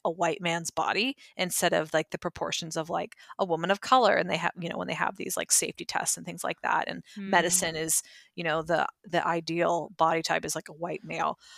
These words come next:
Speaker 1: Um, so
Speaker 2: Yeah.
Speaker 1: just, like, talking about, about these. So it's like I'm listening to it and my blood's boiling. I'm just
Speaker 2: Oh,
Speaker 1: like, "I can't
Speaker 2: no.
Speaker 1: believe this." So hopefully there's some sort of call to action at the end. So I will, I will report back when I'm done with it, but, um, I'm excited to finish it and see. I didn't, it was actually a total accident that I started it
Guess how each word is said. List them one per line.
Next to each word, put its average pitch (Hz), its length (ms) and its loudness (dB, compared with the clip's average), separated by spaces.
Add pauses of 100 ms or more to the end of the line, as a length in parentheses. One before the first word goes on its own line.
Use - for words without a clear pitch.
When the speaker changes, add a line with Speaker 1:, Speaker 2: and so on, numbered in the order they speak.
(160)
Speaker 1:
Um, 175 200 4
so 160 100 6
Speaker 2:
Yeah. - 60 8
Speaker 1:
just, 175 200 2
like, 196 180 6
talking 175 360 2
about, 175 380 2
about 170 220 0
these. - 200 -4
So - 140 2
it's - 100 2
like 185 120 4
I'm 185 140 6
listening 185 340 6
to 185 120 4
it 175 60 8
and 170 80 0
my 170 100 0
blood's 185 380 10
boiling. 170 440 4
I'm 175 80 -2
just 226 160 8
Speaker 2:
Oh, 220 60 6
Speaker 1:
like, 202 80 6
"I 220 160 8
can't - 240 12
Speaker 2:
no. 220 80 10
Speaker 1:
believe 262 300 10
this." 247 320 10 (240)
So 208 240 4
hopefully 226 340 0
there's 220 220 4
some 196 160 2
sort 202 160 4
of 175 80 -8
call 160 200 4
to 143 140 0
action 160 300 2
at 165 60 -10
the - 120 -8
end. 165 240 -2
So - 140 2
I - 100 2
will, - 320 -2 (500)
I 180 40 -2
will 185 180 6
report 185 340 2
back 151 320 0
when 151 80 -8
I'm 151 100 -8
done - 220 -6
with - 160 -8
it, 52 220 0
but, - 320 2
um, - 260 -4
I'm 190 80 -2
excited - 380 0
to - 100 -4
finish - 300 -2
it - 200 -2
and - 160 -8
see. - 320 -4 (160)
I 226 100 10
didn't, 285 180 8
it - 40 4
was 220 120 6
actually 277 240 6
a - 20 -2
total 196 240 2
accident - 460 2
that - 80 -2
I - 60 -2
started - 380 0
it - 120 -6